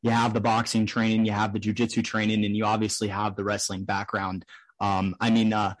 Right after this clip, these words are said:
w-, what kind of steps are you taking towards, you know, uh, you know, uh, mixing it all together and, uh, you know, co-, coming into the cage prepared to,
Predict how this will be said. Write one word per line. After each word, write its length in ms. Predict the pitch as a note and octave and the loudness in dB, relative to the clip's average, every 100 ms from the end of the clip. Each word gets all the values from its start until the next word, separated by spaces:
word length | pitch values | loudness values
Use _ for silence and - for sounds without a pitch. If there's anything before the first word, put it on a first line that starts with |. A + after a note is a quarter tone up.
| - - | -16 -8
w-, 160 | C#3+ - | -6 -6
what 560 | A2 - - E3+ E3 | -8 -12 -8 0 0
kind 160 | D#3 E3+ | 2 0
of 60 | D#3+ | 0
steps 340 | - D3+ - | 0 0 2
are 60 | C3+ | 2
you 100 | A#2 | 2
taking 460 | - B2+ B2+ A#2+ | 2 0 2 0
towards, 360 | A#2 B2 A#2+ G#2+ | 2 0 0 0
you 100 | B2 | 2
know, 220 | A#2 A2+ | 2 2
uh, 140 | A2 G#2+ - - | 0 -4 -10 -6
you 80 | A#2+ | 0
know, 280 | A#2+ A2 G#2+ _ | 2 2 -2 _
uh, 260 | - G#2+ G2+ - | -2 0 -2 0
mixing 400 | A2+ C#3 - C3+ | 2 2 2 2
it 100 | B2+ | 4
all 140 | B2+ | 2
together 460 | B2 A2 B2 A#2 G#2+ | 0 0 2 0 0
and, 180 | G#2+ | 0
uh, 160 | G#2 G2+ | 0 -2
you 100 | G2 | -4
know, 100 | G2+ | -4
co-, 200 | F2+ A2 | -2 -4
coming 320 | - A#2+ A2+ | -2 0 2
into 160 | A2+ A2 | 4 2
the 100 | G2 | -2
cage 360 | - A2 G2+ - | -2 0 0 -2
prepared 480 | A2 A2 G#2+ G#2+ - | -4 0 0 0 -4
to, 240 | G2 G2 | -4 -4